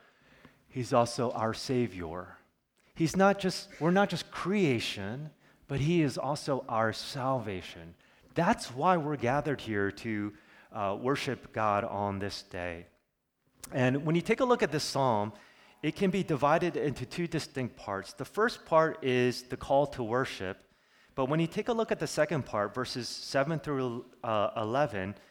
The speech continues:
it's talking about the Exodus, uh, story again. And in the Exodus story, as I mentioned before, the Israelites were slaves in Egypt for four hundred years. God miraculously delivers them out of bondage of slavery, cross the Red Sea. Uh, they see some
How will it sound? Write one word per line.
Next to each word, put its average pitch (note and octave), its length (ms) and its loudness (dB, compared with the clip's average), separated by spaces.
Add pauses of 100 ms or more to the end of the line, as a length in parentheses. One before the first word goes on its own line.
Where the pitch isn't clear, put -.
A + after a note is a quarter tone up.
(420)
it's D3 180 -4
talking A3 440 -2
about B2 360 2
the A#2 200 -2
Exodus, A#2+ 640 -6
uh, G2 140 -6
story A2+ 460 -2
again. F#2+ 500 -2 (760)
And C#3+ 180 8
in F3 120 2
the F#3+ 80 8
Exodus F#3+ 360 2
story, D3+ 240 2
as B2 100 0
I C3 60 2
mentioned C#3+ 240 -2
before, A#2+ 480 0 (320)
the C3+ 80 0
Israelites D3 420 2
were C3+ 80 -4
slaves C3+ 340 -4
in C3 80 -4
Egypt A#2 240 -4
for B2 120 -6
four B2+ 200 -4
hundred A#2 240 -4
years. A2+ 320 -2
God A#2 300 6
miraculously A#2+ 600 -2
delivers A#2+ 500 -4
them B2+ 240 -4 (500)
out C3+ 240 6
of C#3 160 2
bondage B2 540 0
of A#2+ 100 -12
slavery, B2+ 600 -6 (360)
cross B2+ 420 0
the C3+ 120 -4
Red C3 260 0
Sea. B2+ 560 -4 (560)
Uh, G2 280 0
they C3 120 -4
see B2 220 -4
some A#2 200 -4